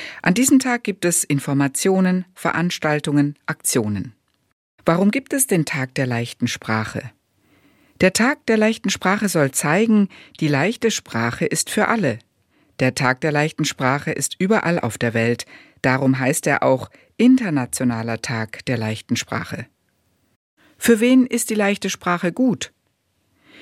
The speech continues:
Leichte Sprache kann für alle Menschen gut sein.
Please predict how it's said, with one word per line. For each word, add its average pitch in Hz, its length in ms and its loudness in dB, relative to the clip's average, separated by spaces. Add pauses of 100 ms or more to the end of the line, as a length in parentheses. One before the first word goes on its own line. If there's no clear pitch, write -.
(300)
Leichte 254 400 0
Sprache 233 440 -2
kann 220 200 2
für - 280 -2
alle 127 240 2
Menschen 113 420 -2
gut 120 240 -2
sein. 107 300 0